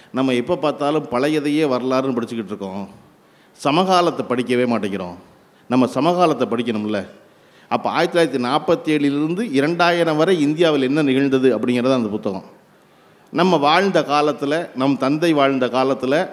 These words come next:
என்ன நடந்தது இந்தியாவில், என்ன நடந்தது தமிழ்நாட்டில்,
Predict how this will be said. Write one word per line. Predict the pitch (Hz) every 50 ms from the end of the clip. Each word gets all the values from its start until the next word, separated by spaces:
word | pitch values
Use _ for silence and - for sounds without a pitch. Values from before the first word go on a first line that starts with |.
| - - - - -
என்ன | 117 139 165 165
நடந்தது | 135 113 127 135 135 127 117 120
இந்தியாவில், | 110 107 110 117 107 95 95 90 - - - - _ _ _ _ _ _ _ _ _ _
என்ன | - 131 151 185 180
நடந்தது | 151 139 143 139 139 131 -
தமிழ்நாட்டில், | - 117 131 139 135 127 120 104 107 104 95